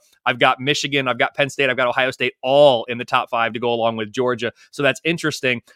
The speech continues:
But King, to me, it was after the Indiana game, they get downgraded. After the Youngstown game, they get downgraded. When you're up, what was the score at halftime? It was, like, forty-two to seven or forty-two to ten or something.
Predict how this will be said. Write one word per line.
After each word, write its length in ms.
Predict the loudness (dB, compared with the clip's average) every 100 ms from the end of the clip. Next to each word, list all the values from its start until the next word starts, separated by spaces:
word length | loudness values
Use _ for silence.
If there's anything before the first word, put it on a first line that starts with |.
| _
But 120 | -6 0
King, 200 | 0 2
to 120 | -2
me, 360 | -2 -2 -4 _ _ -6
it 100 | 0
was 480 | 4 4 4 -2 -4 2
after 240 | 2 2
the 160 | 0 0
Indiana 380 | 0 0 0
game, 320 | -2 -2 -4 -8 -6
they 100 | -2
get 140 | 2
downgraded. 460 | 4 4 2 -4 -6 _ 0
After 240 | 0 2
the 60 | 2
Youngstown 460 | 2 2 2 2 2
game, 200 | -4 -4
they 80 | -4
get 200 | -4 0
downgraded. 520 | 4 4 2 -4 -6 _ _ _ _ -20 -20 -4
When 180 | -2 2
you're 240 | 4 4 4
up, 260 | 0 0 _ _ _ _ -2
what 200 | -2 0
was 100 | -4
the 80 | -6
score 340 | -4 0 0
at 120 | 0
halftime? 440 | 0 0 -2 -6 -4
It 60 |
was, 140 | -6 -4
like, 120 | -6
forty-two 760 | -4 -4 -2 -4 -6 -4 -4
to 120 | -4 -6
seven 380 | -6 -4 -6
or 100 | -8
forty-two 440 | -8 -6 -6 -6 -6
to 80 | -2
ten 200 | -2 -2
or 80 |
something. 320 | -4 -4 -6